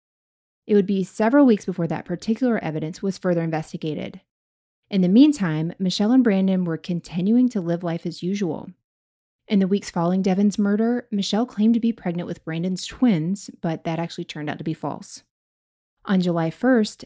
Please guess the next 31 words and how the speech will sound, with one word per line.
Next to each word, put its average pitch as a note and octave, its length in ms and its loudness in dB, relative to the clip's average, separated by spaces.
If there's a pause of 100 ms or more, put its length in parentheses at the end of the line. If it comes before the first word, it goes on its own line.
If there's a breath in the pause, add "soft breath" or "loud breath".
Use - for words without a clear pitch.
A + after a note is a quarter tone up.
Michelle F#3 340 -2
and A3 120 2
Brandon E3 400 -4
went D#3 140 -6
on D#3 100 -6
a E3 60 -8
vacation E3+ 640 -6
to G3+ 80 -2
Cancun. E3+ 680 -2 (800)
But G#3 100 -4
the A#3 100 4
investigation B3 640 2
continued, F#3+ 680 0
and F3 140 -4
police F#3 340 -2
eventually G#3 500 2
interviewed D#3+ 420 -6
more D#3 140 -2
than D3 120 -4
fifty A3 400 0
people G#3+ 320 -4
on D#3+ 140 -10
the E3 80 -10
search - 260 -8
for E3 100 -8
Devon's E3 360 -6
killer, - 440 -10 (460)
and A#3 260 2
they G#3+ 80 2
learned F#3 260 -2
some D#3+ 140 -8